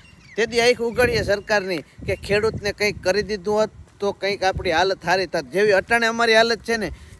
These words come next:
એવી હાલત ચૂંટણી વખત કરવાની જ છે. રોડ તૂટી જાય, રોડની રજૂઆત કરી, થાતું નથી. ખાતર બિયારણ જોતું હોય ત્યારે લેવા જઈએ તો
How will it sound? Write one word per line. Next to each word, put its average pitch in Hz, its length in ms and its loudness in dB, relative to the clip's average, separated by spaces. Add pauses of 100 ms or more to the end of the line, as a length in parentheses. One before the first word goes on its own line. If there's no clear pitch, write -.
એવી 226 220 2
હાલત 220 300 2
ચૂંટણી 214 260 -6
વખત 202 320 -4
કરવાની 202 380 -2
જ 160 40 -14
છે. 180 220 -4 (300)
રોડ 180 400 2
તૂટી 240 360 -6
જાય, 208 180 0
રોડની 226 440 0
રજૂઆત 214 380 -4
કરી, 202 240 -4
થાતું 202 380 -4
નથી. 180 220 -8
ખાતર 214 520 -2
બિયારણ 208 380 0
જોતું 208 340 -4
હોય 214 140 -4
ત્યારે 208 300 -2
લેવા 202 300 0
જઈએ 214 240 0
તો 202 240 -2